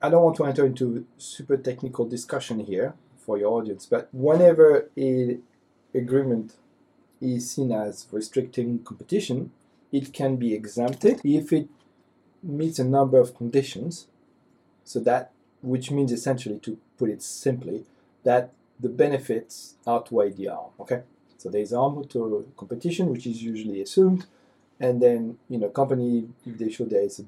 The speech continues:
benefit that accrue to the consumer,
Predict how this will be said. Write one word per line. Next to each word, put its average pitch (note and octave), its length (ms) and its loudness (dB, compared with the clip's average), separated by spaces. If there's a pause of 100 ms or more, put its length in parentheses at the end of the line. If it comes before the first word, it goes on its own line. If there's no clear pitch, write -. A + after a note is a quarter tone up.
(340)
benefit C3+ 520 -2
that A2 160 -2
accrue A2 320 -6
to G#2 120 -14
the G2 220 -14
consumer, F#3 500 2